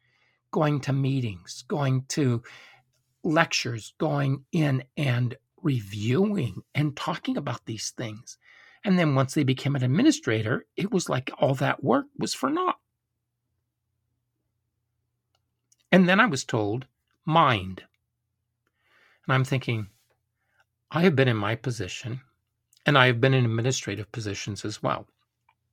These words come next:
I know my stuff. I know how to teach this. While I don't know everything about alternative ed,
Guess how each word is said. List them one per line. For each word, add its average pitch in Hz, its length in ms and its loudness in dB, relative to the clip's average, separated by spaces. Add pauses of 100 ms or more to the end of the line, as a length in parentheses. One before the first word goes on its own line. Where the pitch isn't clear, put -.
(680)
I 113 160 4
know 101 160 0
my 90 180 -6
stuff. - 440 -6 (680)
I 123 120 2
know 120 180 4
how 117 140 -2
to 104 100 -10
teach - 440 -12
this. - 340 -20 (1000)
While 113 180 6
I 104 60 4
don't 107 240 0
know 104 140 0
everything 143 360 2
about 98 200 -2
alternative 98 540 -4
ed, 120 400 0